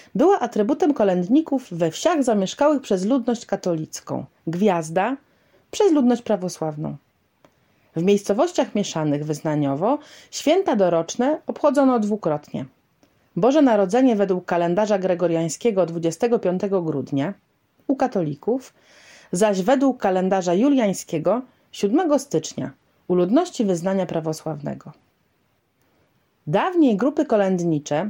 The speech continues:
stanowili głównie chłopcy i to właśnie oni nosili ze sobą szopkę czy gwiazdę. Dziewczyny kolędowały oddzielnie, bez kolędniczych atrybutów. Przed wejściem na podwórko, pod okno,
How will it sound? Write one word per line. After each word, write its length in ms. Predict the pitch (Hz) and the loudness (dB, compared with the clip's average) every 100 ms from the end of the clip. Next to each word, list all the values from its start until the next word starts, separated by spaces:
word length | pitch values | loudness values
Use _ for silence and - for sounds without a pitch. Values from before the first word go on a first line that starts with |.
| - | -8
stanowili 540 | - 175 175 220 285 226 | -6 -2 0 2 2 2
głównie 300 | 208 175 156 | 0 0 -2
chłopcy 600 | - 135 - - 214 262 - - - | -2 -4 -4 -4 -2 -2 -8 -18 -8
i 60 | 202 | 0
to 140 | 214 | 2
właśnie 400 | 226 240 226 196 | 2 2 0 2
oni 280 | 285 370 294 | 2 4 4
nosili 400 | 214 - 247 226 | 4 0 0 0
ze 120 | 190 | 0
sobą 320 | 180 175 156 | -2 -2 -2
szopkę 420 | 151 254 269 220 | 0 -2 0 -4
czy 140 | 208 175 | -4 -6
gwiazdę. 560 | 151 135 123 123 135 143 _ _ _ _ _ _ | -4 -4 -6 -10 -14 -14 _ _ _ _ _ _
Dziewczyny 540 | 156 170 - 330 349 320 | -2 -2 0 0 2 2
kolędowały 640 | 196 190 185 180 196 185 | 0 0 0 2 2 2
oddzielnie, 680 | - 165 151 185 240 226 214 214 - _ 165 | 0 -4 -2 0 2 2 -2 -4 -20 _ -2
bez 320 | 185 339 349 | 2 2 2
kolędniczych 720 | 220 185 165 214 233 202 - - | 0 0 0 0 -2 -4 -6 -8
atrybutów. 760 | 190 170 151 143 - 147 _ _ _ _ _ _ _ _ _ _ _ _ _ _ _ _ _ _ _ _ _ _ _ _ _ _ - | -6 -4 -4 -6 -12 -20 _ _ _ _ _ _ _ _ _ _ _ _ _ _ _ _ _ _ _ _ _ _ _ _ _ _ -10
Przed 240 | - 208 | -2 0
wejściem 400 | 185 277 359 359 | 4 2 2 2
na 80 | 262 | 2
podwórko, 720 | 220 190 165 151 147 147 170 190 _ | 2 -2 0 -2 -2 -4 -4 -6 _
pod 180 | - 254 | -2 2
okno, 580 | - 180 - 160 165 226 | 2 0 -2 -4 -4 -6